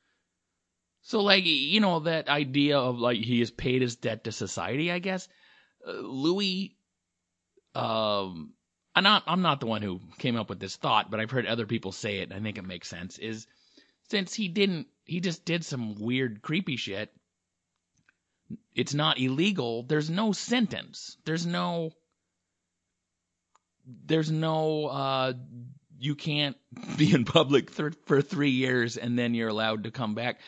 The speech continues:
There's no, so it's a little more confusing. Um, but, uh, so I don't know. I don't, I'm not exactly sure what I'm saying. I'm not sure I'm saying it's,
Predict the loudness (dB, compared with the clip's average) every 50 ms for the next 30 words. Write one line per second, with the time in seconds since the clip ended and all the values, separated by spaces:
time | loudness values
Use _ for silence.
0 | -20 -20 -20 -20 -20 _ -2 0 0 2 2 2 0 0 0 0 0 0 0 0
1 | 0 -2 0 2 2 2 2 2 0 0 0 -2 -4 -4 0 0 2 2 2 0
2 | -2 -6 -10 -14 _ _ _ _ _ _ _ _ _ _ -8 -4 0 0 2 2
3 | 2 2 0 0 -4 _ _ _ _ _ -12 -12 -12 _ _ -12 -4 0 0 0
4 | 0 -2 -2 0 2 2 4 4 4 4 2 2 0 0 0 2 2 2 2 2
5 | 2 2 0 0 0 -2 -2 0 0 0 0 -2 -4 -8 -10 -10 -10 -12 -10 -4
6 | -2 0 0 0 -2 0 0 -2 0 0 -2 -4 -2 -2 -2 -2 -2 -2 -4 -6
7 | -8 -8 -10 -10 -6 -4 -4 -2 0 -2 -2 -2 -2 -2 -2 0 -2 -2 -4 -6
8 | -4 -2 -2 -2 -2 -2 -4 -6 -6 -8